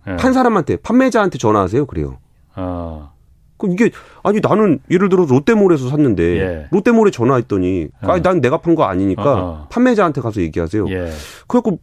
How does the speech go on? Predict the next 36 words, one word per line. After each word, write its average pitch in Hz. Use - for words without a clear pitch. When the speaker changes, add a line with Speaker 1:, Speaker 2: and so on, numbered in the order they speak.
Speaker 2:
뭐 196
판매자 233
내놓으면은 156
"아, 127
택배 226
회사한테 196
전화 -
올 117
거니까 107
거기서 196
약속 131
잡아서 143
그거 104
Speaker 1:
음. 98
Speaker 2:
하세요." 107
Speaker 1:
예. 90
Speaker 2:
이런 208
Speaker 1:
어. -
Speaker 2:
식의 214
불편함들이 120
있어요. 110
Speaker 1:
그렇죠. 85
어. 78
Speaker 2:
풀필먼트 240
서비스는 151
뭐냐면은, 82
어, 78
이거를 131
다 123
해주는 127
겁니다. 69
Speaker 1:
음. 85
Speaker 2:
주문을 123
받아서 92
보내는 98
거, 78